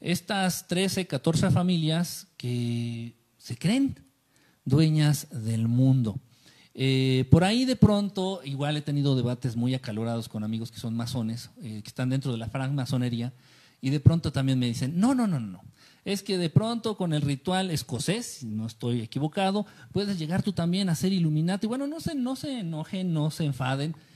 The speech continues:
y no se engañen. Los Illuminati simplemente son esas trece familias y nada más. Nada más. Nos dan permiso de conocer la francmasonería, nos dan permiso de ser tal vez, este, Rosacruz,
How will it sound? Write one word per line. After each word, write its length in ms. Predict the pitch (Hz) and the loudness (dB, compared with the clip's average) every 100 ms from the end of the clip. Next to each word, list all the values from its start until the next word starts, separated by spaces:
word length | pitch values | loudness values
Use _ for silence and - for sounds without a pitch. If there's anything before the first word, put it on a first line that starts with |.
| - - | -20 -10
y 120 | 135 | -4
no 120 | 196 | -4
se 100 | 240 | -2
engañen. 440 | 240 240 254 151 98 - _ _ _ | -2 0 2 0 -2 -12 _ _ _
Los 180 | 165 170 | -8 -4
Illuminati 520 | 202 233 240 240 240 | 0 0 0 -2 -4
simplemente 640 | 220 226 233 214 214 208 | 0 0 0 -2 -4 -6
son 280 | 190 208 208 | -4 -2 -2
esas 300 | 196 202 - | -4 -6 -6
trece 320 | 202 226 226 | -4 -2 -2
familias 640 | 196 208 185 185 190 214 - _ _ _ _ _ _ | 0 0 0 -2 -6 -8 -14 _ _ _ _ _ _
y 120 | 147 | -4
nada 260 | 127 117 104 | -4 -4 -6
más. 380 | 87 - - - - - - | -10 -16 -18 -20 -20 -20 -4
Nada 220 | 139 139 | 0 2
más. 240 | 107 - - - - - - | 0 -6 -20 -20 -20 -10 -2
Nos 180 | 165 | 0
dan 160 | 175 226 | 0 0
permiso 580 | 214 208 208 214 202 185 | 0 0 0 0 0 0
de 300 | 156 131 123 | -2 -4 -4
conocer 400 | 131 127 - 151 | -4 0 0 -2
la 120 | 151 | -2
francmasonería, 1000 | 131 120 117 104 110 107 107 143 135 147 _ _ _ - - - | -4 -4 -6 -8 -12 -12 -8 -6 -6 -8 _ _ _ -20 -20 -10
nos 180 | 120 127 | -4 -4
dan 120 | 147 | -2
permiso 400 | 156 143 143 143 | -2 0 0 0
de 80 | 113 | -2
ser 240 | 139 135 | -2 -2
tal 200 | - 123 | -4 -2
vez, 220 | 123 135 | -2 -4
este, 440 | 123 - 104 101 95 | -8 -14 -12 -12 -12
Rosacruz, 720 | 107 110 110 139 156 - | -12 -12 -6 -2 -2 -4